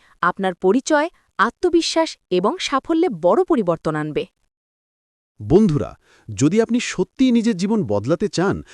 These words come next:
Speaker 2: আজই একটি ছোট অভ্যাস দিয়ে শুরু করুন। যে কোনো একটি, দশ মিনিট পড়া, পাঁচ মিনিট হাঁটা বা দুই মিনিটের মেডিটেশন।
Speaker 1: আর যদি আজকের ভিডিওটি আপনাকে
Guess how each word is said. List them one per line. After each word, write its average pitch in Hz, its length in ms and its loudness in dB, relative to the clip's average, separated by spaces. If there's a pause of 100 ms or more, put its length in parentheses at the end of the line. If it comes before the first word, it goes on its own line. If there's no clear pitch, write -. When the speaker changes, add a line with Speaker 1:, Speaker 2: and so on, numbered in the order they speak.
(240)
Speaker 2:
আজই 220 340 2
একটি 254 200 0
ছোট 180 300 -2
অভ্যাস 143 540 0
দিয়ে 190 160 0
শুরু 117 200 -4
করুন। 80 280 -8 (340)
যে 175 220 2
কোনো 139 200 2
একটি, 82 340 -8 (300)
দশ 123 320 -2
মিনিট 151 260 2
পড়া, 127 340 0 (300)
পাঁচ 147 260 0
মিনিট 151 260 4
হাঁটা 135 380 0 (280)
বা 208 120 2
দুই 226 220 2
মিনিটের 226 340 2
মেডিটেশন। 104 540 -2 (680)
Speaker 1:
আর 226 260 -2
যদি 415 280 6
আজকের - 420 0
ভিডিওটি 277 500 0 (260)
আপনাকে 285 380 -2